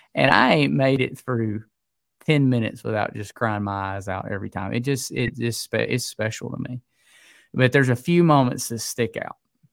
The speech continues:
And I actually said these words to our church recently here. And I'll never forget when Kelsey Grammer, uh, portraying Chuck Smith, when he sort of crossed the line finally as the leader of,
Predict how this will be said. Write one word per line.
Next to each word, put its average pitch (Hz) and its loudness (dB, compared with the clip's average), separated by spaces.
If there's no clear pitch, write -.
And 120 0
I 120 4
actually 131 -4
said 120 0
these 110 -4
words 107 -4
to 107 -6
our 104 -4
church - -12
recently 104 -6
here. 117 -6
And 113 2
I'll 120 6
never 120 2
forget 123 0
when 107 -6
Kelsey 117 0
Grammer, 104 2
uh, 104 -4
portraying 107 -2
Chuck - -2
Smith, 107 -4
when 110 -2
he 120 2
sort 123 2
of 101 -6
crossed 123 2
the 110 -4
line 107 -2
finally 113 -4
as 110 -6
the 110 -8
leader 107 -4
of, 107 -10